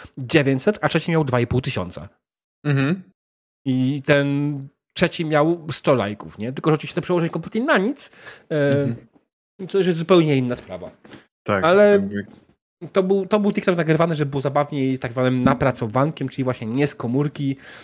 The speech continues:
Speaker 1: tylko przy komputerze, z mikrofonem profesjonalnym,
Speaker 2: Mhm.
Speaker 1: em, i tak dalej, i tak dalej.
Speaker 2: Mhm. No właśnie, ale tak jak teraz, y, robisz rzeczywiście te, te, te, te odcinki, prezentując jakoś te systemy, i to też nie chodzi o to tutaj, żeby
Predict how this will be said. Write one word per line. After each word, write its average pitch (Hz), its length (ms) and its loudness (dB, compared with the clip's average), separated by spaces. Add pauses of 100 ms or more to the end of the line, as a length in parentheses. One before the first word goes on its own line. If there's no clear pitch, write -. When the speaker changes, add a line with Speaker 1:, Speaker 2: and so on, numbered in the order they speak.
Speaker 1:
tylko 120 320 -2
przy - 200 -12
komputerze, 123 840 0
z 113 380 -2
mikrofonem 120 560 -2
profesjonalnym, 117 960 -4 (340)
Speaker 2:
Mhm. 127 340 0
Speaker 1:
em, 110 180 -4 (220)
i 165 60 2
tak - 180 -4
dalej, 104 240 0
i - 20 -8
tak 101 140 -10
dalej. 76 320 -10 (720)
Speaker 2:
Mhm. 110 400 -8 (1400)
No 185 120 2
właśnie, 196 440 2
ale 190 220 4 (360)
tak 185 160 4
jak 185 120 2
teraz, 185 480 2
y, 165 260 6
robisz 156 360 2
rzeczywiście 131 1000 -4
te, 123 380 2
te, 123 180 -8
te, 123 260 0
te 123 160 0
odcinki, 131 600 -4
prezentując 123 760 -2
jakoś 123 220 -6
te 120 120 -2
systemy, 117 520 0
i 127 40 -2
to 123 100 -8
też - 200 -2
nie 170 60 0
chodzi 175 260 2
o 170 80 6
to 170 120 -4
tutaj, 165 300 0
żeby 160 520 4